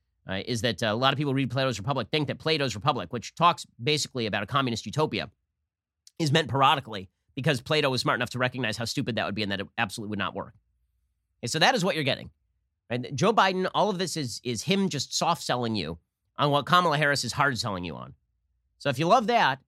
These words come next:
th-, this is why I said, if you're voting for Joe Biden in order to stop Donald Trump because you think that Joe Biden is gonna save the country, or you think you're saving conservatism because Trump is just such a bad guy, so vile, so vulgar, that you need to vote to oust him, and then you're putting Joe Biden and Kamala Harris in charge,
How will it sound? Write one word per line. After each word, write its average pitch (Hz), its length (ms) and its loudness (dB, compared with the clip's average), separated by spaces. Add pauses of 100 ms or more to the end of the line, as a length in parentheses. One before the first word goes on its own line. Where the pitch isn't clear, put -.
th-, 202 140 0
this 220 100 2
is 208 60 -2
why 240 100 4
I 180 40 2
said, 127 200 -2
if 101 80 -8
you're 208 100 0
voting 214 240 0
for 165 120 -2
Joe 143 160 0
Biden 123 240 0
in 117 80 -2
order 117 140 0
to 110 60 -6
stop 113 240 -4
Donald 113 280 -4
Trump 117 200 -4
because 107 220 -6
you 107 60 -4
think 123 200 -4
that 110 140 -8 (100)
Joe 131 140 -2
Biden 120 220 2
is 104 80 -4
gonna 101 120 -4
save 117 200 -4
the 104 60 -8
country, 120 340 -6 (420)
or 135 100 0
you 147 80 4
think 143 140 2
you're 120 80 -2
saving 156 380 0
conservatism 143 580 -2
because 123 220 -4
Trump 143 200 -2
is 107 100 -6
just - 180 -6
such 143 180 -4
a 101 140 -4 (280)
bad 151 360 2
guy, 135 360 4
so 160 240 0
vile, 135 400 0
so 151 220 -2
vulgar, 139 480 0 (160)
that 135 60 -2
you 131 100 2
need 143 220 2
to 143 60 2
vote 127 320 0 (200)
to 123 160 -6
oust 131 280 0
him, 185 200 -2 (1200)
and 156 100 2
then 170 120 6
you're 180 100 2
putting 180 280 -2
Joe 135 180 -4
Biden 143 280 -2
and 123 80 -6
Kamala 127 300 -4
Harris 120 240 -6
in 107 80 -4
charge, 123 440 -4